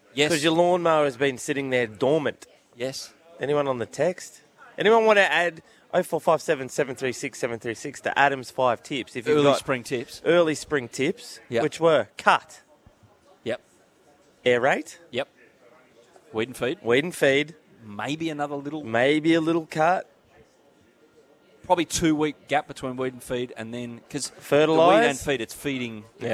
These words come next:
Speaker 1: good stuff.
Speaker 2: 'cause weed and feeding.
Speaker 1: But fertilise to give it a kick along.
Speaker 2: Fertilise, nitrogen.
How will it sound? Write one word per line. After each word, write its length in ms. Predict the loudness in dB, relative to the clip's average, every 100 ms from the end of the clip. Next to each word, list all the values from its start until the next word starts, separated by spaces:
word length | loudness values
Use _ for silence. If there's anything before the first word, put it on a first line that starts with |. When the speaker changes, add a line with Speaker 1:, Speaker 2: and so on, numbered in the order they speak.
| 0
Speaker 1:
good 60 | 0
stuff. 120 | -4
Speaker 2:
'cause 140 | -2
weed 260 | 0 2 2
and 200 | 0 -2
feeding. 460 | -2 -2 -4 -8 -12 -20
Speaker 1:
But 160 | -20
fertilise 440 | -6 -4 0 -2 -4
to 80 | -8
give 100 | -8
it 60 | -8
a 20 |
kick 120 | 0
along. 160 | 4 4 4
Speaker 2:
Fertilise, 420 | 4 4 2 -2 _ _
nitrogen. 720 | -10 0 0 0 -4 -12 -14